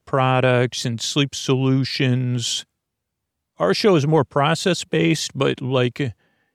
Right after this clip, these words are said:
if you've tried a lot of stuff like I have,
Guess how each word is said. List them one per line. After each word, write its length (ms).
if 160
you've 200
tried 260
a 60
lot 180
of 60
stuff 260
like 240
I 220
have, 760